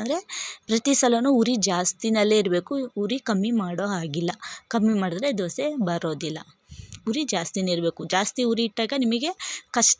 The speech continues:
ಅನ್ಸಲ್ಲ. ಒಂದು ಎರಡೆರಡು ಸೆಕೆಂಡ್ ಅಲ್ಲ, ಒಂದೊಂದು ಸೆಕೆಂಡಿಗೂ ನಿಮ್ಗೆ ದೋಸೆ ಆಗ್ತಾ ಇರುತ್ತೆ. ಬೇಗ ಬೇಗ ಮಾಡ್ಕೊಂಡು ತಿನ್ಬೋದು. ಒಬ್ಬೊಬ್ರು "ಏನಪ್ಪ ನೀರು ದೋಸೆನ ತುಂಬ ಕಷ್ಟ ಆಗತ್ತೆ,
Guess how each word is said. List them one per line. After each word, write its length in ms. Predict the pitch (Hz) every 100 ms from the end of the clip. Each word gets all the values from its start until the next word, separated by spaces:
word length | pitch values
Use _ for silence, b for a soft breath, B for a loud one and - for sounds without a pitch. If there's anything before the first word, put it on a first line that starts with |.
| 233
ಅನ್ಸಲ್ಲ. 340 | 185 170 160 - 190
ಒಂದು 160 | 196 202
ಎರಡೆರಡು 500 | 196 240 262 262 262 -
ಸೆಕೆಂಡ್ 260 | 226 226 208
ಅಲ್ಲ, 100 | 202 208
ಒಂದೊಂದು 440 | 269 311 294 277 - - -
ಸೆಕೆಂಡಿಗೂ 600 | 220 220 - 285 262 285
ನಿಮ್ಗೆ 200 | 277 190 185
ದೋಸೆ 220 | 208 - 190
ಆಗ್ತಾ 220 | - 190
ಇರುತ್ತೆ. 200 | 185 277 240
ಬೇಗ 240 | 196 185 170
ಬೇಗ 140 | 165 262 220
ಮಾಡ್ಕೊಂಡು 300 | 165 - 233
ತಿನ್ಬೋದು. 280 | 190 175 175 B B B -
ಒಬ್ಬೊಬ್ರು 360 | 202 254 262 254 233
"ಏನಪ್ಪ 260 | 233 226 240 208
ನೀರು 220 | 226 220 202
ದೋಸೆನ 320 | 190 196 202 180 202
ತುಂಬ 180 | 220 247 196
ಕಷ್ಟ 240 | - - 202
ಆಗತ್ತೆ, 340 | 196 -